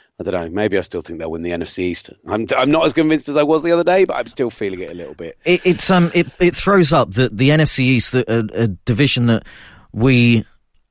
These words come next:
Speaker 2: malign for having all of the primetime games and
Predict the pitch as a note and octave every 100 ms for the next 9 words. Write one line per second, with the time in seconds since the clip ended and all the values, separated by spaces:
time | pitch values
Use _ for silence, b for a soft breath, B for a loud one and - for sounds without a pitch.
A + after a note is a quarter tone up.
0 | _ F2 C#3 C#3 C#3 C#3+ C3+ B2+ A#2+ -
1 | B2 A#2+ A2 C3 B2+ A#2 A#2+ C3+ C3 -
2 | B2+ A#2+ - C3 B2 A#2+ C3 B2 A#2+ G#2+
3 | A#2 A#2 A2+ A2 A2+